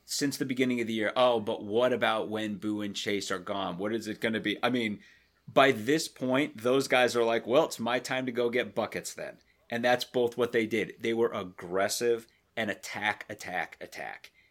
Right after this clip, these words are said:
And, I mean, what more can you want? I mean, obviously, like, they totally understand. I mean, I feel like ever since we had that "you're a big bear" conversation relative to Barnhizer <laughs>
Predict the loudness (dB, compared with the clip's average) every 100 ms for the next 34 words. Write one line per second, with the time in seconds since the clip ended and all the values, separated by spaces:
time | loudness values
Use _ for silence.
0 | _ -4 -2 0 -2 -6 -4 -2 0 0
1 | 0 -6 -6 -6 -6 -4 -4 -6 -8 -6
2 | -4 0 2 2 -4 -6 -6 -6 -8 _
3 | _ _ -20 -4 2 2 2 -4 0 0
4 | 2 0 -2 -4 -4 -2 0 0 -2 0
5 | 0 0 2 2 2 -2 -8 _ _ _
6 | _ 6 8 6 4 0 -2 -8 -10 -20
7 | 0 8 10 10 8 6 6 2 _ _
8 | _ _ -16 -2 4 6 6 4 0 4
9 | 4 4 2 0 0 -2 0 0 -2 -4
10 | -2 -2 -2 -6 -6 0 2 2 2 2
11 | 2 0 0 4 6 8 10 8